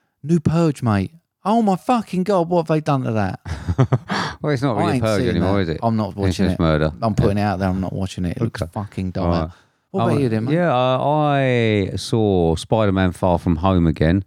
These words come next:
Speaker 1: Right.
Speaker 2: It's only sixty on that. I don't really like that one.
Speaker 1: Yeah.
Speaker 2: Not really, not really that good. Jake Gyllenhaal's in it. He's not too bad, but I'm
Speaker 1: As
Speaker 2: not really
Speaker 1: Spider-Man?
Speaker 2: No.
Speaker 1: Oh.
Speaker 2: Um, Mysterio, I think he is.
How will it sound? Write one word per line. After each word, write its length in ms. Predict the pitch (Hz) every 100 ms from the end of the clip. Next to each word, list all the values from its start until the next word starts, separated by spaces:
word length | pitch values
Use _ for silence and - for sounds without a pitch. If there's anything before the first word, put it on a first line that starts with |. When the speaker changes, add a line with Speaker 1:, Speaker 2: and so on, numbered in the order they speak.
| -
Speaker 1:
Right. 260 | 101 123 - _ _ _
Speaker 2:
It's 80 | 131
only 140 | 127
sixty 500 | 110 - - - 87
on 160 | 82 85
that. 220 | 92 95
I 20 |
don't 240 | 107 110 104
really 300 | 92 92 90 107
like 240 | 95 78
that 120 | 71
one. 280 | 71 80 85 _ -
Speaker 1:
Yeah. 80 | 117
Speaker 2:
Not 80 | 87
really, 220 | 85 82 80
not 220 | 87 85
really 160 | 80
that 160 | 78 76
good. 160 | 85 -
Jake 220 | 117 101
Gyllenhaal's 480 | 90 85 80 82 80
in 120 | 78
it. 140 | 78 - _ _ -
He's 220 | 87 78
not 160 | 80
too 200 | - 76
bad, 300 | 73 69 71 -
but 100 | -
I'm 100 | -
Speaker 1:
As 80 | -
Speaker 2:
not 80 | 78
really 60 | 135
Speaker 1:
Spider-Man? 480 | 131 139 147 156 156 _ -
Speaker 2:
No. 420 | 104 104 98 95 87 -
Speaker 1:
Oh. 220 | 107 101 98
Speaker 2:
Um, 440 | 90 90 90 90 - _ _
Mysterio, 640 | 98 - 104 95 82 82 80
I 80 | 78
think 220 | 85 78
he 160 | 80
is. 220 | 82 82